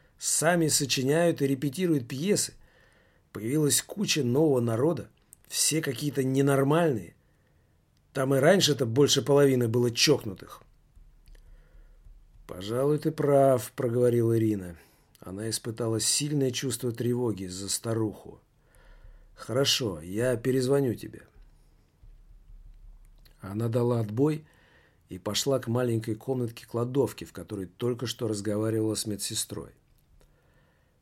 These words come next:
Та по-прежнему перекладывала лекарства с медицинской тележки на стеллаж.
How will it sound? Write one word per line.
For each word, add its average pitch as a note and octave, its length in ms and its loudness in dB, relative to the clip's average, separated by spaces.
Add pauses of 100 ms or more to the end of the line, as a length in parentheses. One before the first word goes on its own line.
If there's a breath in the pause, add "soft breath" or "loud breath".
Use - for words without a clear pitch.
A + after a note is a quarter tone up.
(140)
Та D3 300 2
по-прежнему C#3 680 0
перекладывала B2 600 0
лекарства B2 600 -2
с - 100 -6
медицинской A2+ 580 -4
тележки A2+ 500 -4
на G#2+ 120 -2
стеллаж. G2+ 760 -8